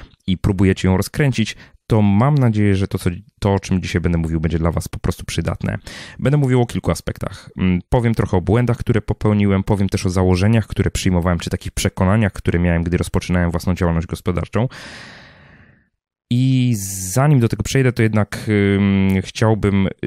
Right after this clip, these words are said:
kilka zastrzeżeń dokonać, dlatego że model mojego działania jest dosyć specyficzny. I pierwszy punkt, o którym chcę powiedzieć, to, że musicie wziąć pod uwagę zdecydowanie, że ja prowadzę firmę usługową. Zarabiam przede wszystkim na sprzedawaniu mojej wiedzy. Nie prowadzę działalności handlowej,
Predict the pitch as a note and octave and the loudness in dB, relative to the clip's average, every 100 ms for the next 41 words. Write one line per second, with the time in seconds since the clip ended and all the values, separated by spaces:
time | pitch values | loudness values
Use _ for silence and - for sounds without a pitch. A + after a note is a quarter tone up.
0 | - - G#2+ - G2 G2 F#2 - - F2 | -4 -4 -4 0 0 2 -2 -6 -2 0
1 | E2+ E2+ F2 - D#2 D2 F#2 G#2 F#2 F#2+ | 2 2 0 0 -2 -4 -4 -4 0 2
2 | A2+ A#2+ A2 G#2 G#2 G2+ F#2+ F#2+ F#2+ F2+ | 2 2 2 2 2 2 0 0 0 0
3 | - - - - - - G2 - F#2 - | -4 -8 -10 -10 -8 -6 -2 -2 -2 -4
4 | - - - - B2 A#2 A2 - G#2 - | -6 -8 -8 -2 0 0 -2 -2 -2 -6
5 | - - G2 - - F2+ G#2 - F#2+ F2+ | -10 -4 -2 -2 -4 -4 -4 -4 -2 0
6 | F#2+ - - E2 G#2 A2 - G2 F#2 F2+ | 0 -2 -4 -2 -2 -2 -2 -2 -2 -2
7 | F2 E2+ F2+ - E2+ E2+ F2 F#2 F2+ - | -2 -4 -8 -2 -2 0 0 0 0 0
8 | F#2 F2+ F2+ F#2 F2 C#2+ - F2+ D#2+ - | -2 -2 -4 -2 -2 -4 -4 -2 -2 -4
9 | F2 E2+ F2 F2+ - F#2 G2 - - F#2+ | -4 -4 -2 -4 -4 -4 -4 -6 -4 -2
10 | F#2 - - F#2+ F2+ F#2+ F#2 F2+ F2+ E2+ | -2 -2 -2 0 2 2 4 2 0 0
11 | F2 E2 D2+ F2+ - G2+ G#2 A#2 F#2 E2+ | -2 -2 -2 -2 0 0 2 2 0 0
12 | D#2+ E2 - - - D#2+ D#2 D#2 F2 | 0 0 -4 -8 -6 -4 -4 -2 -4